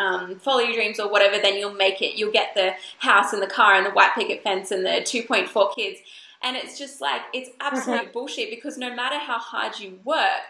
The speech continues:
Speaker 1: there is a system in place of social oppression and inequality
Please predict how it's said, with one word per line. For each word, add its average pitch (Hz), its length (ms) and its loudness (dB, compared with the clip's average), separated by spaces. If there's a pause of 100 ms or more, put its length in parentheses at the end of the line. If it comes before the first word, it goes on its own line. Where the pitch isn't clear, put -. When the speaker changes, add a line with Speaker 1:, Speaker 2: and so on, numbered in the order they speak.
(220)
Speaker 1:
there 254 240 0
is 254 100 0
a 226 80 -4
system - 540 -6
in 220 180 -10
place - 560 -2
of 240 400 2
social 247 800 0
oppression 214 640 -4
and 220 160 -4
inequality 208 720 -6